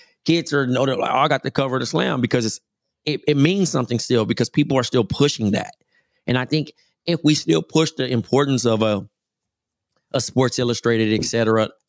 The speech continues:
that it still meant something, then it would probably be a bigger deal. Like, even people be like, "Oh, I haven't checked New York Times in, in many years of a credibility." You know what I mean? And it's like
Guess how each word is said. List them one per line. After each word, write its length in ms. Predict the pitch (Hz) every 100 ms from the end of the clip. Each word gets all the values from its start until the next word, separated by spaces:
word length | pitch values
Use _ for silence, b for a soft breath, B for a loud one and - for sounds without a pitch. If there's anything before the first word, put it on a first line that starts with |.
| _
that 180 | - 127
it 100 | 120
still 260 | - 151 117
meant 260 | 107 127
something, 400 | - 151 196 294 - _ _ _ _ _ -
then 560 | 117 156 151 135 127 - b b
it 160 | 170 143
would 160 | 151
probably 420 | 139 135 135 135 131
be 680 | 113 131 127 120 113 104 _ _ -
a 80 | 127
bigger 340 | 131 117 107
deal. 400 | 98 131 - -
Like, 200 | - 120
even 240 | 131 147 151
people 240 | 151 147
be 80 | 143
like, 120 | 127
"Oh, 220 | 117 233
I 300 | 180 151 208
haven't 220 | 277 175 170
checked 260 | 190 185
New 120 | 190
York 220 | 214 202 196
Times 400 | 190 311 156 147
in, 220 | 156 151 B B B B
in 180 | 196 226
many 220 | 247 330
years 460 | 262 139 131 127
of 120 | 127 123
a 60 |
credibility." 800 | - 143 127 131 123 113 104 104 B B B
You 80 | 156
know 60 |
what 80 | 175
I 20 |
mean? 180 | 185 185
And 80 | 170
it's 120 | 165
like 280 | 160 120